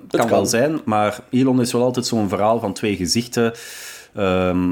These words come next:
Speaker 1: nou, er zijn ook problemen nu met, met Tesla, die de feds, eh, aan het onderzoeken zijn, omdat ze de autopilot hebben overpromised en underdelivered. Dus ook daar...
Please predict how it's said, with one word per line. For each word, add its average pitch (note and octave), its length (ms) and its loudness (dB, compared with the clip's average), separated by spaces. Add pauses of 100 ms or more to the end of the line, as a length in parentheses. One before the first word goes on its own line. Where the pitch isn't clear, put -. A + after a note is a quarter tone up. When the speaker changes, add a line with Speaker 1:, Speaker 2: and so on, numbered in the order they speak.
Speaker 1:
nou, G2+ 180 -2
er F#2+ 60 -2
zijn G#2 120 0
ook G#2+ 80 -4
problemen G#2 420 0
nu A2 140 2
met, G2 220 2
met F#2 220 -2
Tesla, A2 360 0
die G#2 260 0
de G2 100 -2
feds, - 400 -2
eh, G#2+ 280 2
aan G#2 140 2
het G2+ 120 -4
onderzoeken G#2+ 460 0
zijn, G#2 180 0
omdat G2+ 240 0
ze G2+ 120 -2
de F2+ 340 0
autopilot A2+ 760 0
hebben G#2+ 360 -2
overpromised G#2+ 920 0
en G2+ 240 -2
underdelivered. G#2 920 0
Dus F#2+ 200 -2
ook F2+ 200 -2
daar... G#2+ 460 2